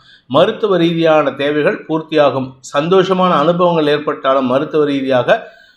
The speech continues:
உங்களுக்கு இன்று பண விரயம், திடீர் செலவுகள் ஏற்படுறதுக்கு வாய்ப்பு இருக்கு. குழந்தைகள் விஷயத்தில் உங்களுக்கு நன்மைகள் அதிக-, அதிகரிக்கக்கூடிய யோகமான நாள்.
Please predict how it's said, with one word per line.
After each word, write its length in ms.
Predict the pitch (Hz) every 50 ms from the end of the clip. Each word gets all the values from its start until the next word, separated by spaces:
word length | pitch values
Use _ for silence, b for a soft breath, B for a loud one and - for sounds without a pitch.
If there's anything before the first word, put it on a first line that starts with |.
| B _
உங்களுக்கு 580 | - 151 180 185 180 165 151 - - - 214
இன்று 280 | 180 160 151 143 131 110
பண 260 | - 135 147 165 190
விரயம், 460 | 190 180 170 170 170 185 214 208 -
திடீர் 320 | 135 143 147 165 175 185 156
செலவுகள் 460 | 180 - 143 147 156 156 147 143 135
ஏற்படுறதுக்கு 580 | 135 143 143 147 151 139 139 135 139 156 170
வாய்ப்பு 320 | 156 135 135 143 139 - 139
இருக்கு. 400 | 135 131 131 135 127 123 - -
குழந்தைகள் 520 | - 151 165 185 196 214 202 185 196 180
விஷயத்தில் 580 | 165 160 - - 170 160 160 160 - 190 196 -
உங்களுக்கு 460 | 139 139 143 143 135 135 131 - 180
நன்மைகள் 480 | 147 131 127 135 160 180 175 160 175 156
அதிக-, 420 | 139 135 147 143 143 156 156 127
அதிகரிக்கக்கூடிய 720 | 127 131 143 156 147 143 143 - 143 - - 135 139 165 180
யோகமான 460 | 151 135 131 139 147 151 143 139 139
நாள். 340 | 127 120 117 117 113 - -